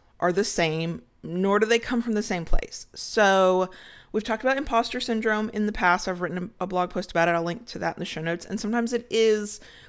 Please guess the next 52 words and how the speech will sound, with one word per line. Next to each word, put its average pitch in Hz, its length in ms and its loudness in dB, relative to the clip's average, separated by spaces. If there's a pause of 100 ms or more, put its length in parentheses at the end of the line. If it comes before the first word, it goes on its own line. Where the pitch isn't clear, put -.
(260)
that's 202 300 4
exactly 208 380 6
what 185 80 6
it 165 80 2
is. 160 260 0
Y-, 160 180 -10
your 196 300 4
brain 208 540 0
is 202 100 0
trying 220 200 2
to 202 60 0
convince 202 440 0
you 180 160 -4
that 170 180 2
you 180 220 0
are 196 100 2
a 190 80 2
fraud, 180 540 2
that - 100 -4
you 180 100 -4
shouldn't 180 280 -6
be 185 40 -2
doing 180 280 -2
this. 175 220 -6
Who 208 260 0
are 202 100 4
you 190 320 -4
to 185 540 -2 (240)
fill 156 240 -4
in 160 60 -4
the 160 60 -2
blank 175 220 -4
with - 100 -12
whatever 147 240 -8
you're 156 80 -8
doing? 208 440 2 (320)
And 175 240 2
you 180 100 0
start - 500 0 (280)
thinking 180 680 -6
about 165 300 -2
quitting, 147 580 -2
not 185 300 2
because 202 640 0
you 170 120 -4
don't 165 280 0
still 151 260 -4
want 240 300 4
it, 220 160 0
not 220 360 0
because 180 520 -2
you're 160 260 -2